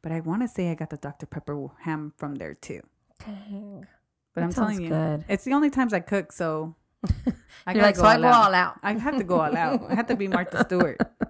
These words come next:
Speaker 2: Martita.
Speaker 1: Martita Stewart.
Speaker 2: Martita Stewart. Wow. Have you, oh, man, I'm, I'm not trying to get off topic, but have you heard that she has a new show with Cook, Snoop Dogg? Cook Dog. Snoop Dogg. <laughs>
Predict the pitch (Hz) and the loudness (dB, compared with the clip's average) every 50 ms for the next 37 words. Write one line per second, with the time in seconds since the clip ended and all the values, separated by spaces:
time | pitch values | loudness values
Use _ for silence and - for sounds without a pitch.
0 | _ _ - - - - - - - _ - - _ - 381 - - - 480 - | _ _ -16 -14 -14 -18 -20 -20 -20 _ -20 -20 _ 0 0 0 0 -4 -4 -4
1 | - - - 226 214 - 311 294 247 226 226 - 254 240 - - - - - 226 | 0 2 4 6 6 6 6 2 2 4 4 4 2 2 2 -6 -18 -8 0 4
2 | 220 214 220 - 226 220 220 - 226 220 - - 214 196 196 196 196 208 202 202 | 4 4 4 2 0 0 4 4 2 2 2 2 2 4 4 6 4 4 2 0
3 | - - 233 220 202 - 233 220 - - - - 190 180 214 - - - _ _ | -2 -4 -6 -4 -2 -2 -2 -2 -2 -6 -8 -6 -4 -4 -2 -4 -6 -6 _ _
4 | - - _ _ _ _ - - - - - - - _ _ _ _ _ 196 175 | -20 -20 _ _ _ _ -14 -14 -14 -20 -20 -20 -20 _ _ _ _ _ 0 2
5 | 165 165 160 156 165 170 - _ _ _ - - 220 214 233 277 - _ - 190 | 2 2 2 0 -2 -6 -10 _ _ _ -8 -6 -4 -4 -4 -6 -8 _ -12 -12
6 | 175 190 185 180 180 - _ _ _ 254 190 196 214 202 196 208 202 196 190 196 | -10 -10 -12 -14 -16 -18 _ _ _ -8 -8 -6 -6 -6 -8 -8 -8 -10 -8 -6
7 | 220 240 233 233 240 233 226 208 202 175 180 175 - - 196 180 - 220 220 202 | -6 -6 -6 -4 -6 -6 -4 -4 -4 -6 -6 -8 -8 -8 -10 -8 -8 -8 -8 -6
8 | 196 - - _ _ _ _ _ _ _ - 202 220 247 247 269 285 262 247 247 | -8 -8 -8 _ _ _ _ _ _ _ -6 -4 -2 -2 0 -2 -2 -2 -4 -6
9 | 185 - 226 180 190 196 202 214 208 196 185 180 175 175 _ _ - - - - | -6 -6 -4 -4 -2 -2 -2 -4 -4 -2 -2 -4 -4 -6 _ _ -18 -10 -4 -2
10 | 180 185 208 196 - - - 220 190 - _ - - - - 220 208 208 233 233 | -2 0 -2 -4 -8 -6 -8 -8 -8 -8 _ -20 -12 -8 -6 -6 -6 -4 -4 -4
11 | 226 226 233 - - - 202 196 - - 175 165 170 175 - - - - _ - | -4 -6 -10 -10 -4 -4 -2 -2 2 2 2 2 2 -2 -6 -14 -20 -16 _ 0
12 | - 254 262 220 220 269 - - 285 - 359 - - - 294 - 392 330 339 330 | 2 2 2 4 4 2 4 4 4 4 4 4 6 2 4 6 8 8 8 8
13 | 320 - - 302 269 | 6 6 6 4 2